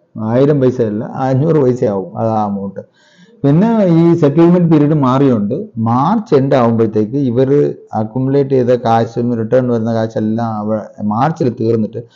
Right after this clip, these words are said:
ആ സമയത്ത് പീക്ക് ചൂടിലാണ്. ആ സമയത്ത് ആൾക്കാർ എ സി ഇട്ട് ഓടിച്ചുകൊണ്ടിരിക്കുവാ. അപ്പം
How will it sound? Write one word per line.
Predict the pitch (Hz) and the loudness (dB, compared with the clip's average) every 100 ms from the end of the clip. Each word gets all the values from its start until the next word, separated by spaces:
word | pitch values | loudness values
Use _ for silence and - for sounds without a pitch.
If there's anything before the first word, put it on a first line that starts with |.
| _ | _
ആ | 127 | 0
സമയത്ത് | 170 151 151 160 | 0 0 0 -2
പീക്ക് | - 156 185 - - 131 - | -2 0 0 -2 -4 -4 0
ചൂടിലാണ്. | 131 143 117 87 - _ - - _ - | 0 2 0 -4 -16 _ -20 -20 _ -4
ആ | 123 | -2
സമയത്ത് | 156 151 147 151 160 160 156 147 | 0 0 -2 0 2 2 2 -2
ആൾക്കാർ | 120 123 147 147 | -2 -4 -2 0
എ | 139 | 2
സി | 135 143 | 0 -2
ഇട്ട് | 139 | -2
ഓടിച്ചുകൊണ്ടിരിക്കുവാ. | 143 135 135 139 120 113 101 - _ 110 | 0 -2 0 -2 -2 -6 -6 -12 _ -12
അപ്പം | 127 156 - | -8 -8 -10